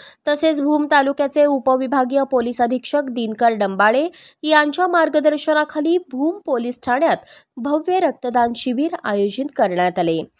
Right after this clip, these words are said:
या रक्तदान शिबिरासाठी शहर व ग्रामीण भागातील युवकांनी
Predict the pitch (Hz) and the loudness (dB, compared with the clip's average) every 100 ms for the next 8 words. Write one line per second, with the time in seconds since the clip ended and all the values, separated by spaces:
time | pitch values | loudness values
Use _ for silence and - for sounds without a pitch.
0 | - - - 277 269 269 294 302 302 311 | -20 -16 -2 0 0 0 0 0 0 -2
1 | 269 285 294 285 349 392 - 247 247 254 | 0 0 0 -2 -2 -2 -2 0 0 0
2 | 254 240 208 220 226 226 208 214 247 226 | 0 2 0 -2 -2 -2 0 0 0 0
3 | 196 208 294 320 220 | 0 0 0 0 -2